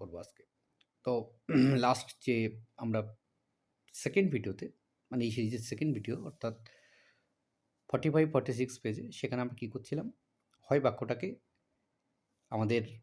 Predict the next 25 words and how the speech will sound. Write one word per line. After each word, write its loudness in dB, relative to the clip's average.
প্রেজেন্ট 2
পারফেক্ট, 0
না 2
হলে -2
পাস্ট 2
পারফেক্টে -2
বাক্যটাকে -6
সঠিকভাবে -4
আমাদেরকে -6
লিখতে -6
হবে, -6
টেন্সটাকে। -8
So -20
এখানে 4
রয়ে-, 2
যেমন 6
রয়েছে, 2
প্রথম 0
বাক্য 0
টু 2
থার্টি 0
ফাইভ 6
দিয়ে 4
আজকে -6
শুরু -4